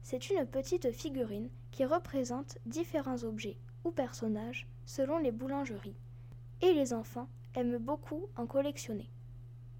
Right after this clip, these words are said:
À l'origine, on cachait une vraie fève, d'où son nom. Une fois la galette prête, la tradition veut que le plus jeune des enfants se mette sous la table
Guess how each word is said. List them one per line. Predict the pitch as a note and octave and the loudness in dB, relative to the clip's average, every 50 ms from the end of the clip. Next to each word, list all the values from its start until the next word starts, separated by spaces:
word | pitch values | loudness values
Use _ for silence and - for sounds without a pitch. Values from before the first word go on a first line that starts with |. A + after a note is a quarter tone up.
| - - - - - - - - - - - - - - - - - - - - - - - - - - | -14 -14 -14 -14 -14 -14 -14 -14 -14 -14 -12 -12 -12 -10 -10 -12 -12 -12 -14 -14 -14 -14 -14 -14 -6 0
À | - C#4 D4+ | 4 6 8
l'origine, | F4 F4+ E4+ B3+ A#3+ A3 G#3+ G#3+ G#3+ A#3+ C4+ - - - - - - - | 8 6 6 4 0 0 0 -2 -2 -2 -4 -6 -12 -14 -14 -12 -2 0
on | C4 B3+ | 2 4
cachait | B3 C#4+ C#4 C4 - D#4+ E4+ F4 - | 4 4 2 4 4 4 4 4 4
une | C4 A#3+ A#3 A3+ | 2 2 2 2
vraie | A3 A#3 B3+ C#4+ C#4+ | 0 0 0 0 0
fève, | - - A#3 A#3+ C4 - - - - - - - | 0 -2 -2 -2 -2 -4 -8 -14 -14 -14 -12 -10
d'où | A#3 A#3+ D4 | -6 -4 -2
son | D#4 - - A#3+ | -4 0 0 -2
nom. | G#3+ G3 G#3 - - - - - - - - - - - - - - - - - - - - - - - - - - - - - - - - - - - - - - - - - - - - - - - - - - - - - - | -2 -2 -4 -10 -12 -14 -14 -14 -14 -12 -12 -12 -12 -12 -12 -12 -12 -12 -12 -14 -14 -14 -14 -14 -14 -14 -12 -12 -12 -12 -12 -12 -12 -12 -12 -12 -12 -12 -12 -12 -12 -12 -12 -12 -12 -12 -12 -12 -12 -12 -12 -12 -12 -12 -14 -8 0
Une | - C#4+ D4 D4+ D#4+ | 4 4 4 4 4
fois | D#4+ - - G4+ F#4 | 0 2 4 4 6
la | D4 A#3+ A#3 | 6 4 4
galette | A#3+ A#3+ B3+ D4+ D#4+ D#4+ - A3+ - | 2 2 2 2 0 0 -4 -6 -4
prête, | - - - A#3 A3+ - - - - - - - - | -4 -6 -6 -6 -8 -10 -12 -12 -12 -12 -14 -8 -4
la | A#3+ A3+ | -4 -4
tradition | A#3 - - E4+ D#4 C#4 B3 - - - A3 A#3+ C4 C4 | -4 0 0 0 2 2 -4 -4 -4 -4 -4 -2 -2 0
veut | A#3+ D4 | -2 -2
que | D4+ - C#4 | 0 0 0
le | A3+ G#3 G3+ | 0 0 -4
plus | - - - E4 D#4+ | -6 -2 0 2 6
jeune | D#4 D#4+ D4+ C#4 | 6 6 6 8
des | B3+ B3+ A#3 | 6 4 4
enfants | A3 A3 G#3+ - - A3 - - - - - - - - | 2 -2 -4 -6 -6 -8 -8 -8 -12 -14 -14 -14 -14 -12
se | - - - B3 | -10 0 4 4
mette | B3 C#4+ E4+ E4 - A#3+ G#3+ | 6 6 4 2 0 -4 -4
sous | - - D#4+ | -2 -2 -2
la | D4 B3+ G#3 | 0 0 -2
table | - - F#3+ G3 G#3 B3+ | -4 -4 -6 -6 -6 -8